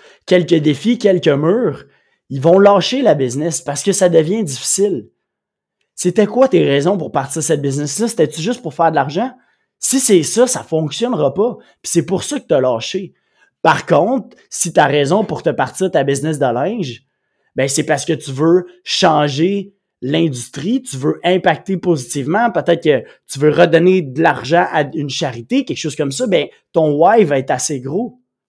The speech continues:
Tu comprends ? Puis tu vas continuer, puis ça va perdurer dans le temps. La raison pourquoi je fais ce podcast-là en ce moment, c'est pour que dans trois ans, dans cinq ans, dans dix ans, j'ai laissé quelque chose derrière moi.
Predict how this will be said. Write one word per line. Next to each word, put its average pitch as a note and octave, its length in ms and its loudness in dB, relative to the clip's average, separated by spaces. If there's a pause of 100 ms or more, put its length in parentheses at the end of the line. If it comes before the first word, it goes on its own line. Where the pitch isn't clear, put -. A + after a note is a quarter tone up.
Tu - 120 -10
comprends ? C3+ 240 -2
Puis A3+ 160 -8
tu - 60 -14
vas C3 140 -2
continuer, F3+ 480 -2
puis G#3 100 -8
ça - 80 -6
va B2 140 -2
perdurer D#3 480 -4
dans D3 100 -2
le A#2 80 -4
temps. F3 240 -6 (580)
La C#3+ 180 2
raison G#3 580 2
pourquoi F#3+ 320 -2
je C#3+ 180 0
fais F3+ 200 -2
ce - 120 -2
podcast-là C#3 640 -2
en D#3+ 60 -2
ce C#3 120 -8
moment, C3+ 420 -6 (520)
c'est - 160 -10
pour C3+ 140 -6
que D#3+ 80 2
dans D3+ 220 2
trois F3+ 460 4
ans, G#3+ 120 4
dans C#3+ 180 -2
cinq E3 340 0
ans, G3+ 120 2
dans D3 180 2
dix B2 280 -4
ans, G3+ 200 -2 (400)
j'ai D3 200 0
laissé E3+ 360 0
quelque - 220 0
chose G3+ 320 0
derrière B2+ 340 0
moi. C3+ 300 -8